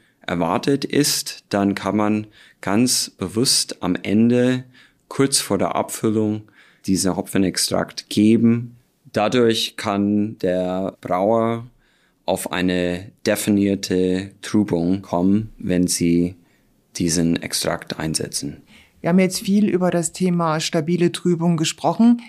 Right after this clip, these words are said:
Speaker 2: Wie sieht das aus? Wie wurde die Trübung gemessen? Ist das was, was die Brauer auch selber machen können, um eine langfristig stabile Trübung feststellen zu können?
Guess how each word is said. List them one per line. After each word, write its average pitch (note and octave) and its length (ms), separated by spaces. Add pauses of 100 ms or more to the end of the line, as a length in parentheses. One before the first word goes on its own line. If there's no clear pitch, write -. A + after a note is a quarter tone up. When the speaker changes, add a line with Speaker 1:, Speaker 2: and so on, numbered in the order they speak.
(340)
Speaker 2:
Wie F3+ 120
sieht G3+ 200
das A3 160
aus? G3+ 220
Wie G#3 160
wurde G#3+ 260
die G#3 140
Trübung G#3+ 340
gemessen? G#3 480
Ist - 240
das G3 200
was, F3+ 260
was E3 300
die E3 360
Brauer E3 680
auch D#3 120
selber D3 340
machen A3 340
können, G#3+ 420
um A3 520 (380)
eine E3+ 600
langfristig G3+ 720
stabile F3+ 640
Trübung G3 420
feststellen G#3 440
zu A3+ 140
können? A#3 240